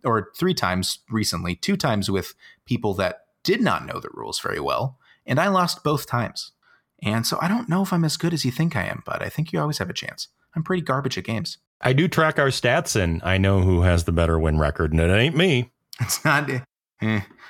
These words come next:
Speaker 1: I have been playing a lot of my own games recently, so maybe that's it. And a bunch of those small games. I am
Speaker 2: Sure.
Speaker 1: very good at small box games.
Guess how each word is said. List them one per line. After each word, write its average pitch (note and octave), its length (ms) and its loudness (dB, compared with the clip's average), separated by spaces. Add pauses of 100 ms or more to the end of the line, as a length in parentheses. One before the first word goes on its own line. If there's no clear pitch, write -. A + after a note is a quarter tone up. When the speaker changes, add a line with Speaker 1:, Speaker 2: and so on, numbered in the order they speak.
Speaker 1:
I D#3 100 2
have E3 220 2
been A2+ 100 4
playing G#2 240 2
a G2 60 0
lot F#2 180 2
of F2+ 60 4
my E2+ 100 0
own E2+ 120 0
games E2+ 300 -2
recently, F2 360 0
so - 100 -4
maybe F#2 180 0
that's D#2+ 320 -4
it. E2+ 200 -2
And A#2+ 80 0
a B2+ 40 2
bunch D3+ 200 0
of B2 80 -2
those F#2+ 120 0
small F2 200 -2
games. F2 240 -4
I B2+ 100 -2
am C#3+ 60 0
Speaker 2:
Sure. F#2+ 100 2
Speaker 1:
very G2+ 260 2
good D#2+ 160 -6
at E2 80 -8
small - 220 -6
box - 260 -8
games. - 360 -12